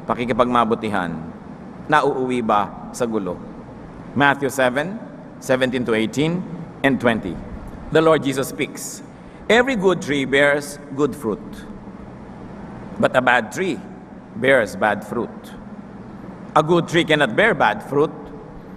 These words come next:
and a bad tree cannot bear good fruit. Thus, by their fruit, you will recognize them."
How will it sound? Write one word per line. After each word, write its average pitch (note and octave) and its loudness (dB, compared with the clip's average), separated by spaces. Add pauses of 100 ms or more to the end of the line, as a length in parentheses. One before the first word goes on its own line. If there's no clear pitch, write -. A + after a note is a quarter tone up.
(200)
and C#3 4
a C3 4
bad C#3+ 6
tree E3 -4
cannot C#3 -4
bear D3+ 6
good F#3 2
fruit. A#2 -2
Thus, G#3+ 2 (500)
by A#2 4
their A2+ 4
fruit, F3+ 2 (760)
you B2 6
will A#2+ 4
recognize A2+ 2
them." D#2+ -6